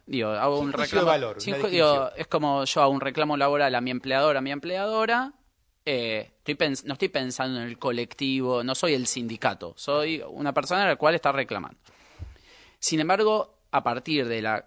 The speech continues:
Speaker 1: constitucionalización de los derechos, eh, sociales y los derechos humanos, los, el tipo de litigio, y me parece que es un litigio que, que intenta, tiene como conflictos, pero que intenta ser más abarcativo, es los que se llaman derechos colectivos. Es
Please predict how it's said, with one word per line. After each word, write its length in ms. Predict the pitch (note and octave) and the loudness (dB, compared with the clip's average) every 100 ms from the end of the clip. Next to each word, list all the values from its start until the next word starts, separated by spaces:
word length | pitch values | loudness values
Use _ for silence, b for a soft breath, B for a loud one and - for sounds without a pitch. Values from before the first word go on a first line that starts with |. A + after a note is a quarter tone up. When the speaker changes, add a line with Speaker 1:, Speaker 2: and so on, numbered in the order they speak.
| _ - | _ -6
Speaker 1:
constitucionalización 960 | B2+ B2 A#2+ B2 B2+ A2+ A#2+ - E3 | -6 -4 -10 -8 -6 -6 -6 -4 -2
de 80 | B2 | -2
los 160 | A2 G2+ | -4 -4
derechos, 600 | A2+ B2 C3 A#2 - - _ - | -4 -4 -4 -6 -8 -12 _ -10
eh, 220 | G2 F#2 | -8 -8
sociales 920 | A2 - C#3+ D3 D3 C3+ B2+ A#2 - | -8 -4 2 6 6 6 2 -2 -4
y 320 | G2+ G2 G2 | -8 -10 -12
los 200 | F#2 F#2+ | -12 -12
derechos 380 | F2+ G2+ - - | -12 -12 -12 -10
humanos, 400 | C#3+ D#3 E3+ F#3+ B B B B B - | -2 0 0 -6 B B B B B 0
los, 480 | D3 C#3+ D3 - - _ _ | 4 4 2 -6 -12 _ _
el 180 | D3+ C#3+ | -6 -2
tipo 260 | A#3+ G#3+ | 0 4
de 100 | D3+ | 4
litigio, 420 | B2 B2+ G3+ - A#2+ | 2 -4 -8 -4 -6
y 20 | |
me 120 | A2+ | -2
parece 260 | C3 C3+ B2+ | -4 -4 -6
que 80 | |
es 100 | B2+ | -6
un 80 | B2+ | -6
litigio 420 | A2 C#3+ C3+ B2+ | -8 -8 -4 -4
que, 360 | A#2 A2+ A2+ - _ - _ | -2 -4 -6 -10 _ -20 _
que 200 | B2+ A#2+ | -6 -2
intenta, 560 | C3+ C#3+ G3+ G#3 F3 - | -2 0 -2 0 -2 -2
tiene 200 | F#3 E3+ | -6 -4
como 200 | D3 C#3 | -4 -2
conflictos, 480 | D3 D3+ A#3 - B2+ | -4 -4 -8 -6 -2
pero 180 | - A#2 | -2 -2
que 60 | |
intenta 340 | A#2+ C#3+ D3+ C#3 | -4 -4 -4 -4
ser 240 | - C3 | -2 -2
más 260 | B2 B2 B2 | -2 -6 -4
abarcativo, 680 | A#2 A#2 C#3 C3+ G#3+ G3+ D3+ | -4 -2 -4 -4 -2 0 0
es 180 | - - | -2 -8
los 240 | C3 A2 | -6 -6
que 120 | - G#2+ | -6 -6
se 120 | - | -4
llaman 260 | B2+ B2 | -2 -2
derechos 300 | A2 A2+ C3 | -4 -4 -6
colectivos. 680 | - G#2 G2 G3+ D#3 G#2 G2 | -6 -8 -6 -4 -2 -4 -6
Es 200 | A2+ A2+ | -6 -6